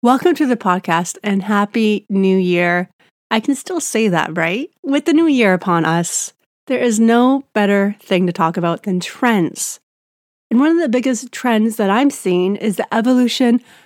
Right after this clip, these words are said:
of hybrid home and office work. It is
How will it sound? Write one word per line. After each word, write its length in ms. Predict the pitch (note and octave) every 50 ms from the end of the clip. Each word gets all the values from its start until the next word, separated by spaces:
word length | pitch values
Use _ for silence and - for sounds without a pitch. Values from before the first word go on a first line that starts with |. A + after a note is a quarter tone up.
| _ _ _ -
of 400 | F3+ F#3+ G3 G3 G3 G3 G3+ - _ _ _ _ _ _ -
hybrid 640 | - - G3 F#3+ G3 G3 F#3 G3+ G3 G3 G3 F3+ G3+
home 520 | - - - F#3+ F#3 F3+ F3+ F#3+ - - _ -
and 220 | F#3+ F#3+ - - - -
office 500 | F3+ F3+ F3 F3 - F3+ F3 - - -
work. 440 | F3 D#3+ - - - - - _ _ _ _ _ _ _ _ _ _ _ _ _
It 120 | - - B3+
is 320 | C4+ C4+ B3+ - - -